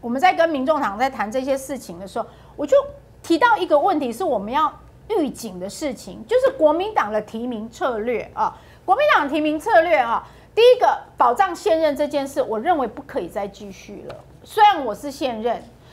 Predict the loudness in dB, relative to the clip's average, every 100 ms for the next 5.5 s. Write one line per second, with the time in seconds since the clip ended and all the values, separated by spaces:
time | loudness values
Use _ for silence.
0 | 0 4 4 4 2 0 0 -2 -2 -2
1 | 0 2 2 0 0 -2 0 -2 -2 -6
2 | -6 -4 -2 -4 -6 -12 0 2 4 2
3 | -4 -4 -2 2 4 4 6 4 2 0
4 | 2 4 2 2 4 2 0 -2 -2 0
5 | 0 0 0 -4 -10